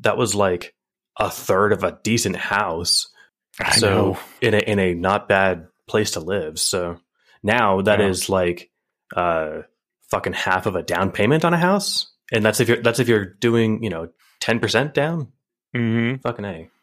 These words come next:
Speaker 2: It's nuts.
Speaker 1: Okay.
Speaker 2: Maybe. Yeah. No. N-
Speaker 1: Oh,
Speaker 2: never
Speaker 1: that's
Speaker 2: mind.
Speaker 1: if you're doing five percent down.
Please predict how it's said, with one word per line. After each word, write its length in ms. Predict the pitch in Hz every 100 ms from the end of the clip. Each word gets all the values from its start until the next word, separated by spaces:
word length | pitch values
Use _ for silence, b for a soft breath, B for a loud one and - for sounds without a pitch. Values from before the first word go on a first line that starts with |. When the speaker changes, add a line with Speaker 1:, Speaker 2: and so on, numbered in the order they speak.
| _ _ -
Speaker 2:
It's 200 | - -
nuts. 400 | 156 147 - - B B B B B _ _ -
Speaker 1:
Okay. 240 | 131 123
Speaker 2:
Maybe. 260 | 110 98 107 - _ _ b -
Yeah. 220 | 98 76 107
No. 160 | 117
N- 120 | 101 113 - 120
Speaker 1:
Oh, 100 | 127 104
Speaker 2:
never 160 | 127
Speaker 1:
that's 40 | 117
Speaker 2:
mind. 100 | 80
Speaker 1:
if 40 |
you're 80 | 117 95
doing 60 | 82
five 200 | 101 135
percent 320 | 87 92 80
down. 280 | 87 80